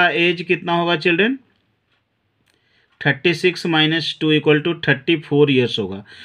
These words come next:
जब प्रिया का एज टेन ईयर्स था तो मदर का एज थर्टी फ़ोर ईयर्स था, क्योंकि अभी जो है प्रिया का एज कितना है, ट्वेल्व ईयर्स है।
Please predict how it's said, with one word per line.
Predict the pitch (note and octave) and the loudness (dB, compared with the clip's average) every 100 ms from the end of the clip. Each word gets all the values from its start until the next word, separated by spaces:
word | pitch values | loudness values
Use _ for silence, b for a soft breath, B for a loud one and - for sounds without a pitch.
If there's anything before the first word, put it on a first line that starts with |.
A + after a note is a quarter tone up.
| B A2 | B -2
जब | D3 D3 | 0 2
प्रिया | D3+ D3+ E3 | 2 4 4
का | E3 | 2
एज | E3 E3+ D#3+ | 2 0 -2
टेन | D#3 F3 | 0 0
ईयर्स | F3+ D3 B2+ - | 2 0 0 -6
था | - A#2+ D3 F3 | -2 2 2 0
तो | C#3+ D3 | 0 2
मदर | C3+ B2+ D3 | 2 0 0
का | D3+ | 2
एज | E3+ A3+ - | 2 0 0
थर्टी | C#3+ - F3 | -2 0 -2
फ़ोर | D3 B2 A2+ | 0 -4 -2
ईयर्स | A2 - | -4 -6
था, | - G2+ B B B | -14 -14 B B B
क्योंकि | C#3 C3+ | -6 -4
अभी | D3+ D3+ C#3+ F3 A3 | -2 0 2 4 4
जो | F#3 | 4
है | D#3+ - | 2 0
प्रिया | E3 E3 | 2 2
का | E3 E3+ | 2 2
एज | F#3 F3+ | 2 2
कितना | F#3 G3 F3+ | -2 2 2
है, | D3+ | 2
ट्वेल्व | D3+ D#3+ F#3 D3 | 0 2 4 4
ईयर्स | C3 A#2 A2+ | 2 -2 -6
है। | G2+ | -10